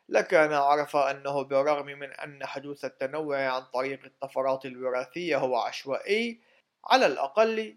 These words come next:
بقدر ما تسمح به قوانين الطبيعة. إلا أن الانتقاء الطبيعي ليس عشوائيا على الإطلاق.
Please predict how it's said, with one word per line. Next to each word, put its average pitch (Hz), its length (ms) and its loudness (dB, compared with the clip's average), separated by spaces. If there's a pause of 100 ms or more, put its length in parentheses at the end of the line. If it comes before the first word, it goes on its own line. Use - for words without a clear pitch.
بقدر 240 600 4
ما 180 160 -2
تسمح 170 520 -6
به 143 300 -8
قوانين 117 460 -4
الطبيعة. 123 680 -4 (600)
إلا 269 400 4
أن 180 120 2
الانتقاء 156 720 0
الطبيعي 131 720 -2
ليس 127 260 -2
عشوائيا 123 680 -4
على 113 240 -6
الإطلاق. - 580 -6